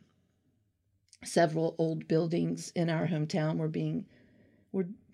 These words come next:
falling apart or falling down or being changed into something. And she would gather my cousins and I on Saturday mornings when we all wanted to sleep in or watch cartoons, and she would put us in her car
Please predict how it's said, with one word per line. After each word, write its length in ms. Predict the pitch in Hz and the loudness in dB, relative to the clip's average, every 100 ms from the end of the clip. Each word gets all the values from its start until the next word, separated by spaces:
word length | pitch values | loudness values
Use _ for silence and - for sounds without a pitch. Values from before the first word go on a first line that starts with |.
| - | -20
falling 440 | - 190 165 160 156 | -4 2 4 4 2
apart 420 | 156 151 151 151 | 0 2 4 4
or 80 | 151 | 2
falling 400 | - 151 156 156 | 2 2 2 0
down 380 | 147 147 151 156 | -2 -2 -2 -2
or 80 | |
being 280 | 151 160 156 | -2 -4 -4
changed 520 | 156 156 151 151 156 | -4 -4 -2 -2 -2
into 160 | 156 165 | -2 -2
something. 360 | 160 156 165 156 | -2 -4 -2 -4
And 100 | 143 | -2
she 180 | 165 | -2
would 160 | 170 - - _ _ _ _ | -2 -4 -8 _ _ _ _
gather 320 | 170 160 165 170 | 4 6 6 6
my 140 | 156 | 4
cousins 520 | 147 165 151 170 165 | 4 6 6 4 2
and 120 | 160 | 2
I 180 | 156 156 | 4 4
on 240 | 156 160 - _ _ _ | 4 2 -4 _ _ _
Saturday 440 | - - 175 160 165 | 0 4 6 6 6
mornings 420 | 160 160 160 160 | 6 6 4 2
when 80 | 160 | 2
we 100 | 165 | 2
all 160 | 160 | 2
wanted 180 | 170 156 | 2 2
to 60 | 160 | 0
sleep 380 | 156 156 151 156 | -2 -2 0 2
in 120 | 156 | 2
or 60 | |
watch 280 | 156 147 - | 2 -2 -4
cartoons, 400 | 151 151 170 160 | -4 -2 0 -2
and 100 | 143 | -2
she 100 | - | -4
would 180 | 160 160 - _ _ | -4 -6 -12 _ _
put 160 | - 170 | -2 2
us 140 | 160 | 2
in 80 | 165 | 2
her 160 | 160 165 | 2 0
car 640 | 160 175 175 175 175 180 | -6 -6 -4 -2 -4 -6